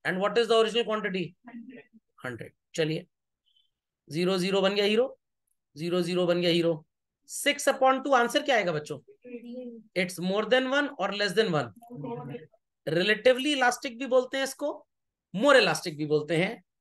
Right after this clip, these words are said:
simply elastic भी बोलते हैं। इसके ग्राफ में कोई प्रॉब्लम नहीं है, बस जहां पे प्रॉब्लम थी वो मैंने आपको बता दिया।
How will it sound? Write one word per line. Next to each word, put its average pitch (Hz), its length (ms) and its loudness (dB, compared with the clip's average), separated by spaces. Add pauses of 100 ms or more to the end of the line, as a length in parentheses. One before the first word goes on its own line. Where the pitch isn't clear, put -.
(100)
simply 214 460 -2 (140)
elastic 160 420 -2
भी 143 120 -4
बोलते 120 300 -12
हैं। 113 140 -16 (760)
इसके 247 340 6
ग्राफ 214 340 4
में 294 140 2
कोई 208 220 2
प्रॉब्लम 131 360 -2
नहीं 110 240 -12
है, 180 100 -20 (600)
बस 156 140 -2
जहां 185 280 2
पे 226 80 6
प्रॉब्लम 202 380 0
थी 247 80 -6
वो 240 100 0
मैंने 190 180 0
आपको 175 200 -2
बता 143 200 -4
दिया। 113 240 -14